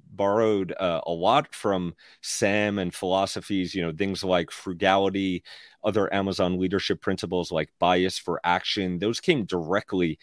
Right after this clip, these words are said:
from Sam Walton. Uh, Walmart then went through a few other C E Os, strong in their own, you know, had their own strengths, but, uh, until they instill, installed, uh, Doug McMillon, their current C E O, into the C E O leadership position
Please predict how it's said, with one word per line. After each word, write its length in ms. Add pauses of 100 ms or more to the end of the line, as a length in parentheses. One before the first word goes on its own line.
(260)
from 220
Sam 340
Walton. 600 (360)
Uh, 300 (720)
Walmart 400
then 200
went 180
through 220
a 60
few 320
other 260
C 380
E 80
Os, 240
strong 540
in 120
their 200
own, 220
you 100
know, 100
had 180
their 240
own 200
strengths, 640 (360)
but, 340 (100)
uh, 320 (100)
until 500
they 420 (840)
instill, 580
installed, 640
uh, 240
Doug 340
McMillon, 440
their 100
current 380
C 300
E 60
O, 200
into 260
the 120
C 280
E 60
O 80
leadership 480
position 560